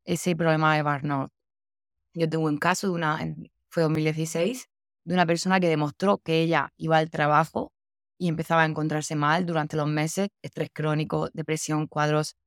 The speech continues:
de diferentes tipos cognitivos, etcétera, llegaba a ese burnout,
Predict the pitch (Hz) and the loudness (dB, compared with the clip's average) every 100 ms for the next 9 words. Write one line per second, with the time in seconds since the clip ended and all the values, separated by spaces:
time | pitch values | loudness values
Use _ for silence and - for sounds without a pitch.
0 | _ _ _ 160 151 160 156 165 160 - | _ _ _ 0 2 0 0 0 -4 -4
1 | 160 156 - 156 151 147 165 160 160 160 | -2 -2 -2 -4 -2 -2 0 0 -2 -4
2 | 160 170 151 143 147 151 139 143 143 190 | 0 0 0 0 -2 -4 -4 -2 0 0